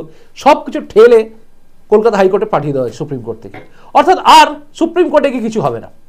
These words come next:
যা কিছু হবে এই রাজ্যেই হবে। আবার সেই অভিজিৎ গঙ্গোপাধ্যায় থেকে শুরু করে বিচারপতি অমৃতা সিনহা, এই এরাই সব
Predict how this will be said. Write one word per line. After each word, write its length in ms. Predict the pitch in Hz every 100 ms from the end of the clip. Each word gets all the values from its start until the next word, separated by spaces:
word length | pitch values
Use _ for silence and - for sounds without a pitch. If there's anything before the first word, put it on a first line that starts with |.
| - - - - - - -
যা 140 | - 254 302
কিছু 140 | 311
হবে 120 | 285 277
এই 60 | 247 196
রাজ্যেই 280 | 165 233 165
হবে। 160 | 110 104 - 135
আবার 360 | 220 320 349 349 330
সেই 120 | 285 247
অভিজিৎ 240 | 233 247 202
গঙ্গোপাধ্যায় 500 | 247 240 240 214 247 247
থেকে 120 | 240
শুরু 120 | 247 247
করে 140 | 247 190 - - - - - - - - - - - -
বিচারপতি 440 | 165 190 226 220 220 202
অমৃতা 240 | 208 214 214
সিনহা, 280 | 220 180 139 - - - - - - - 254
এই 60 | 247 190
এরাই 280 | 208 277 294 285
সব 120 | 196